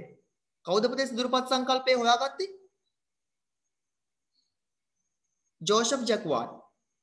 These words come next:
ජෝෂප් ජැක්වාඩ්ගේ සිදුරුපත් සංකල්පය තමයි ආදානයට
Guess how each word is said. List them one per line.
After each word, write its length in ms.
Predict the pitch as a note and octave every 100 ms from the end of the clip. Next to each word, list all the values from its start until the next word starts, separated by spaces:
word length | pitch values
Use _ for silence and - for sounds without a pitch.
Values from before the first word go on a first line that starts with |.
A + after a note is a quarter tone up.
| _
ජෝෂප් 360 | D3+ G3 G#3+ B3+
ජැක්වාඩ්ගේ 520 | B3 B3 C4 C4 C4+ -
සිදුරුපත් 380 | A3 A#3+ C4+ C4+
සංකල්පය 500 | C4+ C4 C4+ C4+ C#4
තමයි 260 | C#4+ E4 F4+ - _ _ _ _
ආදානයට 720 | F#3+ G#3+ A#3 C4 C4+ C#4 C#4